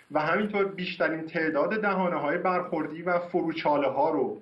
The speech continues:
روی سطح ماه داراست و از همه مهمتر این که چانگ فور، اه، بر روی یکی از این قدیمی‌ترین و بزرگترین دهانه‌های برخوردی در نیمهٔ جنوبی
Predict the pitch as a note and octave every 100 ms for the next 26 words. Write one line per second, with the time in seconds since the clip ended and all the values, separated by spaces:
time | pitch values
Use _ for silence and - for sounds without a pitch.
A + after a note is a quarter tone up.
0 | - C3+ C#3 C3+ C3 B2+ C3 C3 B2+ G2+
1 | G2+ - D3+ D3+ D#3 D#3+ A3+ G3 F3 E3+
2 | D#3 F3+ G3+ G3 E3+ D#3 C#3+ D3+ F3 A3+
3 | - - - - - _ D3 C#3 C3+ D#3
4 | D#3 F#3+ G3+ G3+ A3 G3 F3 G#3 G#3 F#3+
5 | F3 E3 E3 D#3+ D3+ E3 G3 G3 F3+ F3
6 | E3+ D#3 D3 C#3+ C#3 C#3+ C3 C3 D3 F3
7 | E3+ D#3+ C#3+ D3+ F3 F3+ F3 F3 D#3 D3
8 | F#3 G3+ - F3+ F3 D#3+ C#3+ G3 F3 A#2